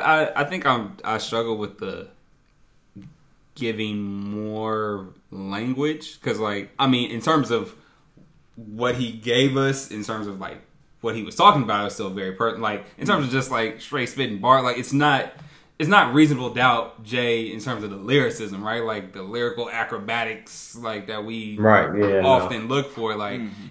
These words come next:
Speaker 1: it's definitely not that. So in terms of could, is he capable of that? I think so. I, I mean, one of my favorite tracks, which is not introspective at all in a lot of senses, but, like, Bam with Damian Marley, that is, like,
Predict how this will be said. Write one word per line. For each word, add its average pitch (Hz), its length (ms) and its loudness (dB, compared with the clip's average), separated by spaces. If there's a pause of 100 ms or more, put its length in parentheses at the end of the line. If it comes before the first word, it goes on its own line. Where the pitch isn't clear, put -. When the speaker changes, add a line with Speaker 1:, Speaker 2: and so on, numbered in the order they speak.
Speaker 1:
it's 131 100 -4
definitely 135 320 0
not 101 360 -6
that. 117 380 -4 (300)
So 127 260 0
in 117 60 -4
terms 120 260 -4
of - 260 -10
could, 127 460 -4
is 107 160 -6
he 123 100 -6
capable 147 420 -2
of 151 60 2
that? 170 180 0
I 104 60 -2
think 117 260 -8
so. 127 440 -4 (200)
I, - 220 -4
I 123 80 2
mean, 127 240 0
one 170 140 2
of 147 80 2
my 147 220 6 (220)
favorite 123 460 0
tracks, 139 380 0
which 110 160 -8
is 95 120 -8
not 113 360 -4 (300)
introspective 120 600 -6
at 92 100 -8
all 117 360 2
in 92 160 -12
a 92 60 -10
lot 113 200 -4
of 101 60 -8
senses, 101 340 -12
but, 92 240 -12
like, 90 280 -12 (180)
Bam 139 420 -2
with 110 140 -6
Damian 120 320 -4
Marley, 165 440 -4 (520)
that 185 320 2
is, 120 160 -4
like, 113 400 -4